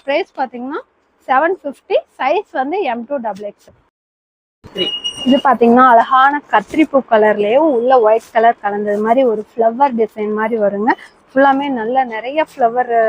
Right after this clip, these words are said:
இருக்கிறது மாதிரி வரும். முன்னாடி வந்து எம்ப்ராய்டரிங் டிசைன்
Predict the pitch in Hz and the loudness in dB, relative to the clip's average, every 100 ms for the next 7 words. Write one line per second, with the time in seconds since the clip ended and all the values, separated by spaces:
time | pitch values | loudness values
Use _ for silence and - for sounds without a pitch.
0 | 214 202 202 214 208 202 202 202 208 220 | 0 -2 -8 _ -8 -8 -8 -10 -6 -4
1 | 208 208 294 - _ - 240 277 294 254 | -2 -2 -4 -6 _ -4 0 2 2 0
2 | 240 277 269 214 240 269 254 220 220 - | 0 -2 -2 -4 0 0 -2 -10 -10 -8
3 | 247 | -12